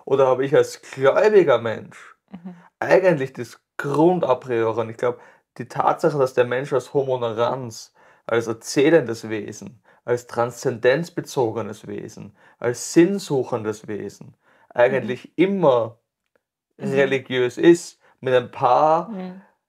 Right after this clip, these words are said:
Speaker 1: merkwürdigen historischen Ausnahmen wie dem Sowjetkommunismus. Und
Speaker 2: Ja.
Speaker 1: dort man tendenziell weniger Menschliches
Speaker 2: Mhm.
Speaker 1: aufblühen sieht als in, in Ländern, die, die glaub-, wo Menschen glauben, wo
Speaker 2: Mhm.
Speaker 1: Menschen haben, wo Menschen Sinn haben, spricht eher dafür,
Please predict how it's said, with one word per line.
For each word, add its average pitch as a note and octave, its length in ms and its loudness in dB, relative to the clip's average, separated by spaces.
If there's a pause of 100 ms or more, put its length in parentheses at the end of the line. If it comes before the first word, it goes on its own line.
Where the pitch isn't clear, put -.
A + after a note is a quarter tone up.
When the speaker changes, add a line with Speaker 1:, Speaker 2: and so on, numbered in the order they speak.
(580)
Speaker 1:
merkwürdigen D3 880 2
historischen C3+ 520 0
Ausnahmen C3 420 -2
wie A#2+ 60 -4
dem A#2+ 160 -8
Sowjetkommunismus. A#2 1400 -4 (200)
Und - 120 -2
Speaker 2:
Ja. G3 80 -2
Speaker 1:
dort C3 300 2
man C3 180 -4
tendenziell D3 800 2 (320)
weniger D3 540 4
Menschliches A#2 600 -4
Speaker 2:
Mhm. - 60 -14
Speaker 1:
aufblühen A#2 500 -2
sieht A2 260 -12
als A2+ 300 -4
in, A2+ 220 -8
in A#2+ 380 -12
Ländern, B2 540 0
die, A2 380 -6 (800)
die B2+ 100 -6
glaub-, - 440 0
wo C3 60 -4
Menschen B2 300 -2
glauben, C#3 440 0
wo B2 60 -8
Speaker 2:
Mhm. A#2 40 -8
Speaker 1:
Menschen - 340 -10
haben, A2+ 320 -2
wo A2+ 40 -10
Menschen A2+ 260 -8
Sinn E3+ 360 -2
haben, G#2 280 -6 (260)
spricht - 480 -8
eher F#3 200 8
dafür, B2+ 440 0